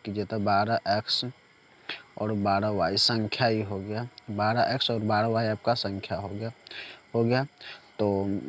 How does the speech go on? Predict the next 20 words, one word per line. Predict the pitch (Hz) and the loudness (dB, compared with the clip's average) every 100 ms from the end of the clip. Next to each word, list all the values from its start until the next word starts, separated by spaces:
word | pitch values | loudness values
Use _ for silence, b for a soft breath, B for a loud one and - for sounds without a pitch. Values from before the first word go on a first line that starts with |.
| 127 120 | 0 4
बोलता | 117 117 127 | 4 4 4
है | 123 | 2
कि | 117 117 | 0 -2
एलसीएम | - 123 - 143 139 | 0 0 2 2 4
क्या | 123 120 | 4 2
हो | 107 | 2
जाएगा, | 107 107 | -2 -2
तो | 113 | -2
एलसीएम | 110 - 120 120 | -2 -2 0 0
हो | 117 | 2
जाएगा | 113 113 110 | 2 4 2
आपका | 107 - 104 | 2 0 2
बारह | 101 101 98 113 123 - | 4 4 4 2 -2 -4
एक्स | 82 - - - | -2 0 0 -2
वाई, | 90 67 107 120 | -2 -2 -4 -4
एलसीएम | - 196 - 117 120 127 104 | -4 -2 0 0 0 0 4
बारह | 101 107 107 | 4 6 4
एक्स | 107 - | 2 -2
वाई, | 95 98 131 - B B B - | -2 -2 -4 -8 B B B 0
एचसीएफ़ | 113 120 - 120 123 | 2 2 4 4 4